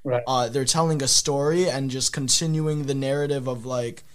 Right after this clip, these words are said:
Speaker 2: you know, N F Ts are still young. Two years ago, most people didn't know what they are. Still, people don't,
Speaker 1: Sure.
Speaker 2: like, don't know
Speaker 1: Yeah,
Speaker 2: what
Speaker 1: yeah.
Speaker 2: they are. However, we're moving in a direction where it's like, you know, chances like this are our way of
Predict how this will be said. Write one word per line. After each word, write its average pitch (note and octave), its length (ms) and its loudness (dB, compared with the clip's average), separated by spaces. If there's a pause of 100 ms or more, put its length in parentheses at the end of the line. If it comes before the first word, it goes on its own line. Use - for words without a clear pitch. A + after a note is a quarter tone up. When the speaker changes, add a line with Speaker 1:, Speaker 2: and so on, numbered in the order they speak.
(260)
Speaker 2:
you F3 80 -2
know, F3+ 80 8
N F3 180 2
F G3 140 0
Ts G3 200 0
are E3+ 60 -2
still E3 280 4
young. C#3+ 320 2
Two F3+ 240 0
years F3 300 2
ago, C#3+ 220 0
most C#3+ 320 0
people C3 280 -8
didn't C3 220 -4
know C3+ 120 2
what C3 160 -2
they A#2 120 -4
are. A#2 300 -2
Still, - 540 0
people D#3+ 280 0
don't, B2+ 380 -4
Speaker 1:
Sure. C#3 120 -2
Speaker 2:
like, B2+ 160 -6
don't C3 200 -2
know C#3 60 2
Speaker 1:
Yeah, C#3 60 8
Speaker 2:
what C#3+ 80 6
Speaker 1:
yeah. C3+ 100 6
Speaker 2:
they A#2+ 60 -2
are. A2+ 300 -6 (440)
However, C#3+ 680 4
we're C3+ 220 0
moving D3 400 0
in C#3 80 -2
a C3 60 -4
direction C3 580 -2
where A#2+ 140 -2
it's A#2+ 180 0
like, A#2 420 -4 (640)
you C#3+ 80 -6
know, C3 240 0 (120)
chances F3 500 4
like C#3 200 0
this F3 280 2
are C3 240 -2
our D#3 220 8
way D3 240 4
of A#2+ 160 0